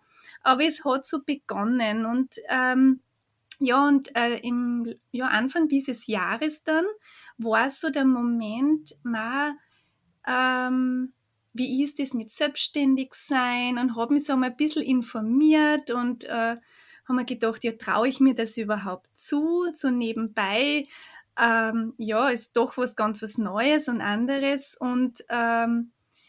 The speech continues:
ja, und es hat sich dann so entwickelt, weil es ist so Schritt für Schritt losgegangen. Dann hat mir ein Freund geholfen, „Ja, machen wir mal eine Website, schauen wir mal, wo das hinführt.“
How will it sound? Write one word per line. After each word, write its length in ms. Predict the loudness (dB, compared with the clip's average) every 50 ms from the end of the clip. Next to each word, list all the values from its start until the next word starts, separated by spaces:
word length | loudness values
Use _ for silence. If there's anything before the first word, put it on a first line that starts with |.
| _ _ -6
ja, 240 | -2 0 0 2 2 4
und 140 | 2 4 2
es 160 | 0 -2 -2
hat 240 | -2 -2 -2 -2 -2
sich 160 | -2 -2 0
dann 160 | 2 2 2
so 120 | 2 2 -2
entwickelt, 1120 | -2 -2 -4 -4 -6 -2 0 0 0 0 -2 -8 -6 -4 -2 -2 0 -2 -4 -4 -6 0 2
weil 180 | 2 2 2
es 120 | 2 0 0
ist 140 | 0 0
so 80 | 0 0
Schritt 380 | 0 0 0 0 0 -2 -2 -2
für 160 | -4 -4 -2
Schritt 360 | -2 -2 -2 -2 -2 -2 -2 -2
losgegangen. 960 | 0 0 0 0 -2 -4 -6 -4 2 6 6 8 8 6 6 4 4 4 4
Dann 160 | 2 2 0 0
hat 140 | 0 0 -2
mir 100 | -2 -4
ein 60 | -4
Freund 440 | -6 -6 -6 -4 -2 -2 -2 -2 -2
geholfen, 460 | -4 -4 -2 -2 -2 -2 0 0 0 0
„Ja, 200 | 2 2 2 2
machen 260 | 2 2 2 2 2
wir 60 | 2 2
mal 120 | 2 2 2 0
eine 100 | 0 0
Website, 760 | -2 -2 -2 -4 -4 -4 -2 0 2 2 2 0 -2 -4 -4
schauen 240 | 0 0 2 2 2
wir 100 | 2 2
mal, 340 | 0 0 0 -2 -2 -4 -6 -12 -20 -20 -20 -20 -12 -4
wo 120 | 0 2 2
das 220 | 4 2 2 2 4
hinführt.“ 880 | 6 6 8 8 6 4 2 0 2 4 4 6 6 6 4 2 0